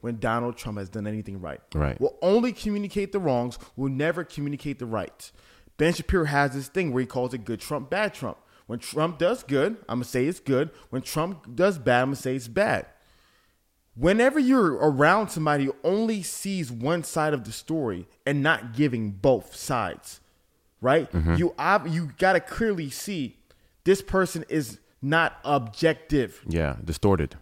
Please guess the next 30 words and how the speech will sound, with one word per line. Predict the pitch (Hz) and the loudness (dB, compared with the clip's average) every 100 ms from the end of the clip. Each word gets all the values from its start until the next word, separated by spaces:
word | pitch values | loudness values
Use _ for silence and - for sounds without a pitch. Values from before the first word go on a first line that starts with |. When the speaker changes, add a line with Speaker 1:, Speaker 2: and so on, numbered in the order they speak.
| - | -2
Speaker 1:
It's | 185 - | -2 0
distorted. | 185 - 208 233 175 - | -4 2 4 6 4 2
And | 160 | 0
so, | - 196 120 117 - _ - | 0 0 0 -6 -14 _ -4
and | 165 | 0
I | |
was | 165 - | 0 0
talking | 185 180 | -2 -2
to | - 165 143 | -4 -4 -2
the, | 120 120 _ - | -2 -4 _ -2
um, | 127 120 117 107 | 0 0 -2 -8
d-, | 110 - _ | -14 -18 _
per-, | 175 180 | -2 -2
Pearly | - 196 220 | 0 2 2
Things | 170 143 | 0 -4
lady. | 135 135 | -2 -2
I | 135 | -4
said, | - 120 - - - - - | -2 -4 -6 -20 -20 -8 -2
"If | 180 - - _ _ | -2 -4 -20 _ _
people | - 220 262 285 | 6 6 6 4
will | 240 | 2
say | 185 196 | 2 2
the | 151 | 2
red | 120 160 185 | 2 0 0
pill | - 185 | -4 -2
is | - 139 - - _ _ - - | -2 -4 -6 -20 _ _ -20 -2
our | 143 170 151 | 4 4 4
opinions, | - - 156 113 69 - - _ _ _ _ - | 0 -2 -2 -4 -8 -16 -20 _ _ _ _ -2
our | 151 165 | 0 0
thoughts | - 156 123 - - - | 0 0 0 -4 -14 -16